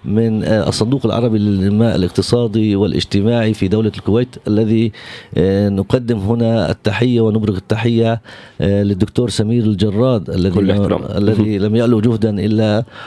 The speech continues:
Speaker 1: ولم يدخره في سبيل أنه يعمل على دعم المؤسسات الفاعلة في محافظة طول كرم. آه،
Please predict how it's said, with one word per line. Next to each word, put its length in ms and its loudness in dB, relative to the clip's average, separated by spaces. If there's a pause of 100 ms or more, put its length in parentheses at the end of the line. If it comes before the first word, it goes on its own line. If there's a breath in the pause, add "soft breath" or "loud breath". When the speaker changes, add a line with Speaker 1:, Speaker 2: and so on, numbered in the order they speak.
(140 loud breath)
Speaker 1:
ولم 1000 0
يدخره 500 0
في 180 -2
سبيل 340 -2
أنه 440 0 (300 loud breath)
يعمل 340 0
على 200 0
دعم 320 0
المؤسسات 680 -2
الفاعلة 400 -4
في 140 -4
محافظة 440 -2
طول 220 -4
كرم. 360 -2 (600 loud breath)
آه، 600 0